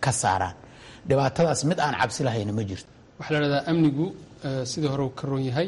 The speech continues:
Speaker 2: hase yeeshee loolankii Al-Shabaab uu dowladdu ku hayay weli uu taagan yahay. Eh, iyadoo sidaas ay jirto ayaa haddana waxaa jira in siyaasiyiinta Soomaalidu, hadday noqoto dowladda dhexe iyo kuwa maamul goboleedyadu,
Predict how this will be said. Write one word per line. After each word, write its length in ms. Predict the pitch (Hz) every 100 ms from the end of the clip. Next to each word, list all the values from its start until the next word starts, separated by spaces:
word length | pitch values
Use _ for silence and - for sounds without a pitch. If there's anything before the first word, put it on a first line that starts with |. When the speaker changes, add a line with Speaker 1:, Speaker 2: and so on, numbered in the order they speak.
| 190
Speaker 2:
hase 220 | 131 - 151
yeeshee 380 | 127 - 135 127 - - - - -
loolankii 460 | 135 156 151 147 151
Al-Shabaab 340 | 127 147 147
uu 60 | 135
dowladdu 340 | 143 151 143
ku 100 | 143 147
hayay 140 | 131
weli 160 | 139 143
uu 100 | -
taagan 240 | 131 127
yahay. 180 | 117 107 101 - - - - - - -
Eh, 260 | 131 127 151
iyadoo 300 | 160 156 156
sidaas 320 | - 156 135 151
ay 120 | 139
jirto 280 | 131 127 156
ayaa 240 | 139 143
haddana 300 | 131 123 131 139
waxaa 160 | 127
jira 240 | 120 135 127 -
in 160 | 147 135 127 - - - - - -
siyaasiyiinta 400 | - 135 170 131
Soomaalidu, 440 | - 135 139 135 - - - - - -
hadday 200 | 135 143
noqoto 220 | 127 127
dowladda 360 | 127 139 135 139
dhexe 240 | 135 -
iyo 140 | 127 127 - - - 135
kuwa 140 | - 135
maamul 220 | 131 127
goboleedyadu, 500 | 131 127 131 135